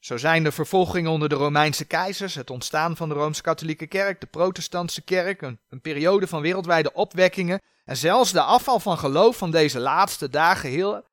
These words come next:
duidelijk geprofiteerd in het boek Openbaring en wel in Openbaring twee en drie. Dan hoor je allerlei mensen zeggen, afval van geloof, dat, dat, dat, dat, dat bestaat niet, want dat moet je anders vertalen in twee Thessalonicenzen twee vers drie.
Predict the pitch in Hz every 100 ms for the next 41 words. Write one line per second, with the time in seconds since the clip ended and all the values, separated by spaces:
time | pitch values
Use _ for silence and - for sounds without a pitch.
0 | _ _ - 127 226 240 220 - 175 170
1 | 151 123 160 180 180 135 117 156 - 131
2 | 139 123 120 127 127 117 117 _ _ _
3 | _ 131 135 123 95 123 113 110 101 -
4 | 113 110 104 98 87 98 _ _ _ _
5 | _ _ _ _ _ 120 107 110 151 131
6 | 123 131 143 - 113 143 117 - 135 139
7 | 123 120 120 123 160 185 - - 117 -
8 | 107 117 113 107 120 - 151 175 170 175
9 | 180 175 123 117 131 127 123 147 165 147
10 | - 127 175 202 214 185 165 127 - 160
11 | 165 156 156 147 135 151 127 - 170 196
12 | 202 139 123 135 180 247